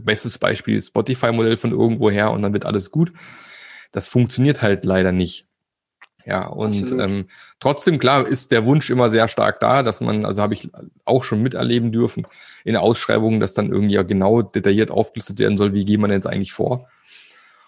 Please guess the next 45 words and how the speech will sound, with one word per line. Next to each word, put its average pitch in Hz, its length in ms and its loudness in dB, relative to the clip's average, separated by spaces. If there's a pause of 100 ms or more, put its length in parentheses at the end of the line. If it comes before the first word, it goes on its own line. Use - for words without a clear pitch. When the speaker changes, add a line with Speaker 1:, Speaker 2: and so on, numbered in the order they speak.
(280)
Speaker 1:
Und, 104 440 0
ähm, 107 360 2
und 117 120 0
ich 120 100 -6
bin 156 100 2
eigentlich 131 220 2
eher 127 120 4
so 123 80 2
der 123 120 2
Fan 123 280 0
von, 120 400 0 (640)
wie, 95 220 -14
wie 120 100 -4
du 139 80 0
es 127 60 -4
auch 123 140 2
beschrieben 117 300 -2
hast, 107 120 -4
ich 113 160 -6
gehe 120 120 -4
lieber 127 200 2
erstmal 110 300 0
rein 110 180 2
und 117 100 -2
guck, 127 160 -2
was 110 140 0
ist 104 140 -8
los 131 240 0
und 131 100 -2
dann, 120 260 -2
dann, 117 240 -2
dann 135 180 -2
fang 156 220 -2
mal 135 80 2
an 131 80 2
der 123 140 4
Stelle 139 240 2
an, 135 120 0
wo 131 60 0
es 127 100 -2
gerade 123 140 2
am 113 80 0
meisten 113 340 -2
weh 120 120 2
tut - 380 -8